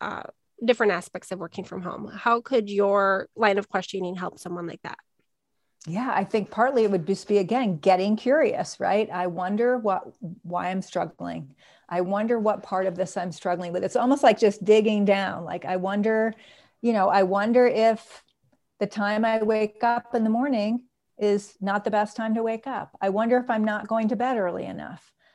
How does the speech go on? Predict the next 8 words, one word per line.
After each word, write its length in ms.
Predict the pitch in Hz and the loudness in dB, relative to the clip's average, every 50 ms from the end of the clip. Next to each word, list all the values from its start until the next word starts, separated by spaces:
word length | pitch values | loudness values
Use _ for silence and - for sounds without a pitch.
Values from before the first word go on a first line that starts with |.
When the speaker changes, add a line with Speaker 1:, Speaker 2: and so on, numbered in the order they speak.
| _ _ - | _ _ -2
Speaker 2:
I 100 | 196 190 | -2 0
wonder 300 | 196 220 226 240 254 269 | 2 2 2 2 4 2
if 140 | 247 254 247 | 2 2 -2
I'm 140 | 220 208 208 | -2 -2 -2
not 240 | 208 202 202 202 202 | -2 -4 -6 -6 -4
having 260 | 208 190 196 196 190 | -4 -4 -4 -4 -6
enough 320 | 185 185 185 180 - - | -6 -6 -8 -8 -10 -8
connection. 600 | - 202 185 170 175 - - - - - 160 160 | -8 -8 -8 -8 -10 -12 -18 -18 -16 -16 -16 -16